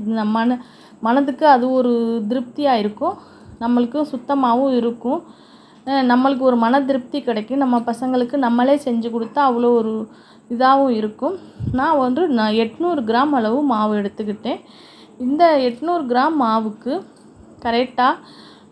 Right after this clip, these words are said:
அஹ், ஒரு ஆறுநூறு கிராம் வந்து ஜீனி சேர்த்துக்கிட்டேன். வெள்ளை சர்க்கரை தான்.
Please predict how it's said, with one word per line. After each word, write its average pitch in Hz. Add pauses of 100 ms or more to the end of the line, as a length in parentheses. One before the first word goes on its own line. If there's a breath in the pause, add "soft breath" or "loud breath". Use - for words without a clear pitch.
அஹ், 269
ஒரு 320 (180)
ஆறுநூறு 320
கிராம் 240
வந்து 226 (520 loud breath)
ஜீனி 269
சேர்த்துக்கிட்டேன். 214
வெள்ளை 233
சர்க்கரை 214
தான். 262